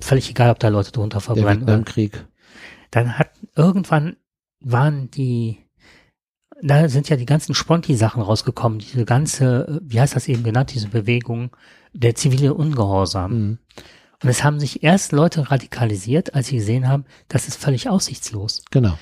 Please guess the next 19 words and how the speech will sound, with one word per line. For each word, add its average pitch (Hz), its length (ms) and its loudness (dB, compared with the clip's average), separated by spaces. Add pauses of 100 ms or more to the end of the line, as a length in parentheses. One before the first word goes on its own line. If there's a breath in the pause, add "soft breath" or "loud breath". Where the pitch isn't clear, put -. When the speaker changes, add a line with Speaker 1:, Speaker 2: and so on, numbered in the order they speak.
(120)
Speaker 1:
Wir - 80 -8
können 156 220 2
machen, 175 340 0
was 165 220 -2
wir 131 200 0
wollen. 156 300 2 (220 soft breath)
Es - 260 -4
reagiert 135 480 2
die 156 80 -2
Politik 123 720 -6
nicht. 127 340 -6 (300 soft breath)
Und 120 200 -4
keiner, 170 420 0
da 139 140 2
kann 160 240 -4
der 160 140 2
Schah 180 340 2
hier 160 180 2
hinkommen 160 680 -2